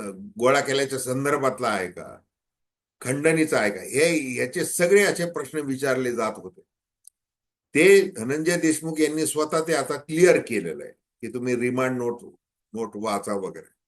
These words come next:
आणि मग आता वाल्मिक कराड हा पुरता पुरता अडकवायचा की त्याला पूर्णतः सोडवायचं, हे नेमकं काय आहे राजकारण्यांच्या मनात,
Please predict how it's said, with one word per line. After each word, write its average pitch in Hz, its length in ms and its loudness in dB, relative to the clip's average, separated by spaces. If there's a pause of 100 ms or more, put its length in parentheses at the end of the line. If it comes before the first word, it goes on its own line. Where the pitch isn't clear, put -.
(580)
आणि 147 140 2
मग 208 80 8
आता 208 160 8
वाल्मिक 202 680 6
कराड 220 400 6
हा 170 400 2 (1000)
पुरता 214 840 2
पुरता 196 600 -2 (120)
अडकवायचा 156 920 -4 (840)
की 175 100 -6
त्याला 196 240 4
पूर्णतः 220 1000 2
सोडवायचं, 170 680 0 (520)
हे 160 100 -10
नेमकं 180 380 -8 (240)
काय 202 320 6
आहे 202 200 4
राजकारण्यांच्या 143 840 -2
मनात, 90 320 -8